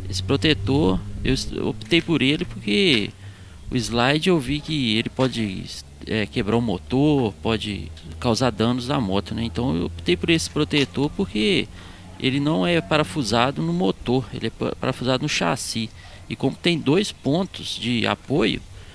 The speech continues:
eu achei bem melhor do que instalar um slide. Lógico que o slide é mais,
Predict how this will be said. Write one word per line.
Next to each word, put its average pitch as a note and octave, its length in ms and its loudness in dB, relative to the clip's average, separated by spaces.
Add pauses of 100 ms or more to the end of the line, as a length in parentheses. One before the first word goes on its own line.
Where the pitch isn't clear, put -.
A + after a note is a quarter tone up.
(360)
eu A2+ 140 2
achei C#3+ 320 0
bem D#3 180 0
melhor D3+ 420 2
do E3+ 120 -2
que F#3+ 500 0 (160)
instalar - 540 0
um F#3 80 0
slide. B2 500 2
Lógico F3 380 0
que G#3+ 40 2
o - 0 -
slide F3+ 520 0
é G3+ 40 2
mais, G3+ 460 -2